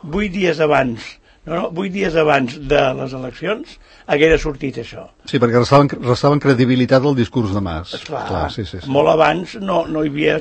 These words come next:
Speaker 1: cap fet d'aquests, i lo del Mundo ha sigut terrible. I, esclar, ha sigut, pensava que era un bumerang i no, a, a la gent s'ho ha cregut, no? Ara, com deies tu, precisament, eh, Convergència ha perdut dotze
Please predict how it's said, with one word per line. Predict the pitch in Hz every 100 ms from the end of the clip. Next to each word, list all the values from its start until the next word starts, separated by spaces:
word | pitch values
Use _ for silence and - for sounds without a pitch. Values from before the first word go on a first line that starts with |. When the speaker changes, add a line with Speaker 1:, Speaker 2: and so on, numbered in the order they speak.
| -
Speaker 1:
cap | 165 -
fet | 156 151
d'aquests, | 156 147 151 - - - -
i | 143
lo | 147
del | 147 147
Mundo | 143 151
ha | 160
sigut | - 139 131 135
terrible. | 180 135 104 - 151 - _ - - -
I, | 147 123
esclar, | 127 107 123
ha | 117
sigut, | - 127 131 - - 156
pensava | - 131 147 143
que | 147
era | 143
un |
bumerang | 147 147 151 131 135
i | 165
no, | 131 117 - - - -
a, | -
a | -
la | - 117
gent | 127 135
s'ho | 143
ha |
cregut, | 160 147 131 135
no? | 120 131 - - -
Ara, | - 160 139 104 - - _
com | - 131
deies | 131 131 127 -
tu, | 147 156 - - - _
precisament, | - 110 135 135 135 139 117 - _ _ _ _ _ -
eh, | 120
Convergència | - 131 123 139 135 147
ha | 131
perdut | 135 143 - -
dotze | 123 143 135